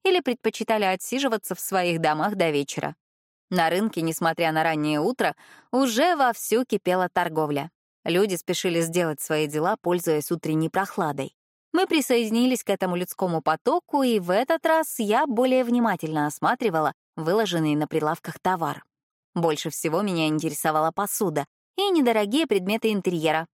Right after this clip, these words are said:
а также различные лакомства. Задержалась я и у лотка с травами, которыми торговала пожилая женщина, сидевшая на стареньком табурете.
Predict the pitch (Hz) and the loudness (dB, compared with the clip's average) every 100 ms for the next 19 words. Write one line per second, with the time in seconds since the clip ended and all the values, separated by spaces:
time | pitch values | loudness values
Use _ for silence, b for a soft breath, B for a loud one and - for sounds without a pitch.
0 | _ 151 - 151 165 160 147 151 156 - | _ -4 -2 -4 0 0 0 -2 -6 -4
1 | 175 180 190 - 151 - 139 143 _ _ | -2 0 -2 -2 -6 -6 -6 -8 _ _
2 | _ _ _ 254 311 294 233 196 208 254 | _ _ _ 0 2 2 2 2 2 0
3 | 277 285 262 220 196 185 - 214 - 202 | 2 2 4 4 2 0 0 -2 0 0
4 | 180 160 160 160 - - 175 165 160 151 | 0 0 -2 -4 -6 -4 -2 0 0 0
5 | 156 156 151 180 190 156 151 160 170 196 | -2 0 2 2 0 -4 -2 0 0 2
6 | 214 156 - 143 143 - 151 202 208 180 | 0 0 -4 -6 -6 -6 -2 -2 0 -2
7 | 156 151 - 156 151 151 160 180 185 202 | -2 -4 -2 -2 0 -2 -4 -2 0 2
8 | 151 - | 0 -6